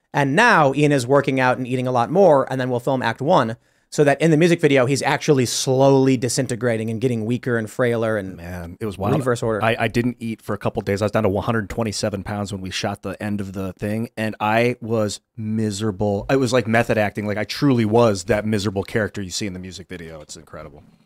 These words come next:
Speaker 1: So the, it's gonna be, it's gonna be good. We'll see.
Speaker 2: Yeah.
Speaker 1: You know?
Speaker 2: Month and a half.
Speaker 1: But
Speaker 2: Ish.
Speaker 1: that, and then, and then we already do have the next song after that, um, nearing completion. But the music video, I don't know what will be,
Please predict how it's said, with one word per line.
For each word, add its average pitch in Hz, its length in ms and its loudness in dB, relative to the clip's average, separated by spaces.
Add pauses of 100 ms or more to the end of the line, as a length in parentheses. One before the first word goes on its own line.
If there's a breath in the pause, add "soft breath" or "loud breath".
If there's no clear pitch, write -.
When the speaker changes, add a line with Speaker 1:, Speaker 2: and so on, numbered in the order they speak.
(100)
Speaker 1:
So 151 280 6
the, 127 680 6
it's - 120 -8
gonna 123 120 -4
be, 127 100 -2
it's - 160 -10
gonna 120 140 -6
be 123 120 -8
good. 151 220 -8 (1000 soft breath)
We'll 175 140 8
see. - 320 2 (180)
Speaker 2:
Yeah. 123 160 -4 (240)
Speaker 1:
You 127 80 0
know? 127 140 0
Speaker 2:
Month 127 180 4
and 135 80 4
a 131 40 6
half. 113 300 0 (560)
Speaker 1:
But 127 100 6
Speaker 2:
Ish. 147 120 2
Speaker 1:
that, 156 220 6
and 160 120 6
then, 175 220 6
and 160 140 2
then 160 80 4
we 160 100 4
already 175 320 6
do 165 160 4
have 147 320 6
the 127 80 0
next 139 220 0
song 131 240 2
after 127 320 2
that, 117 520 0 (140)
um, 104 460 2
nearing 123 340 0
completion. 127 600 -2
But 127 100 0
the 123 80 -4
music 120 220 0
video, 110 260 2
I 107 80 0
don't 104 100 -4
know 104 100 -6
what 95 100 -2
will 98 80 -2
be, 113 260 -2